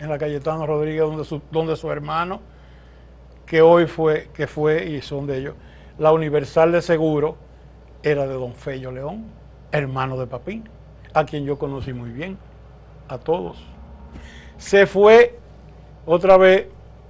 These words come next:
para, para Washington y no se dio la fórmula Guzmán.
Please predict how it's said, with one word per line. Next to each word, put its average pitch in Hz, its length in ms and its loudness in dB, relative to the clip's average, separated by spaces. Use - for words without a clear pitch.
para, 139 280 0
para 143 280 -2
Washington 160 640 4
y 165 140 -6
no 165 220 -6
se 160 200 -4
dio 151 240 -2
la 143 100 -4
fórmula 143 540 -8
Guzmán. - 480 -20